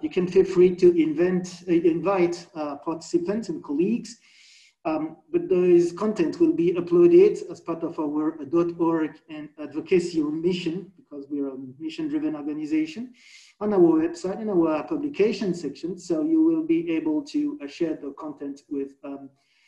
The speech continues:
uh, people if that's a way for them to improve on what they understand about the topic and how they can contribute more actively to the global goals. Uh, if you want to cover this event across, uh, uh, your preferred social media,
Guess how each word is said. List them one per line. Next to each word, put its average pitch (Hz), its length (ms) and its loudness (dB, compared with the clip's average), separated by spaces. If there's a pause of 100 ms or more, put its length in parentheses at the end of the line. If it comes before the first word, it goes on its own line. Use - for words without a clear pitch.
(220)
uh, 123 60 -16
people 156 340 -2
if - 300 -4
that's 156 260 -8
a 170 60 0
way 160 120 2
for 170 140 -2
them 175 240 2
to 175 160 0
improve 190 560 0
on 170 180 -6
what 175 140 -2
they 180 80 2
understand 190 460 -2
about 196 240 -6
the 240 80 -8
topic 196 440 -6
and 196 160 -10
how 196 120 -8
they 190 100 -4
can 190 220 -8
contribute 185 480 -8
more 175 180 -8
actively 143 580 -8
to 165 200 0
the - 80 -4
global - 260 2
goals. - 320 -4 (800)
Uh, 165 220 -2
if 180 180 -4
you 196 80 2
want 202 160 0
to 214 100 -10
cover 180 300 -2
this 165 260 -2
event 165 460 -2
across, 302 540 -6
uh, 294 240 -6 (200)
uh, 294 60 -8
your 143 180 -2
preferred 185 460 0
social 160 300 -2
media, 151 360 -2